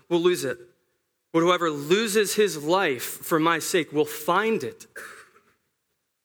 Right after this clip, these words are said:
God is not concerned with protecting your life or making you comfortable. God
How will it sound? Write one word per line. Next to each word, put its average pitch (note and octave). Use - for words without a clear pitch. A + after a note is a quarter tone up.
God F#3+
is G3
not G3
concerned F#3
with D3
protecting F3
your D#3
life D#3+
or D3+
making D#3
you D3
comfortable. E3+
God E3+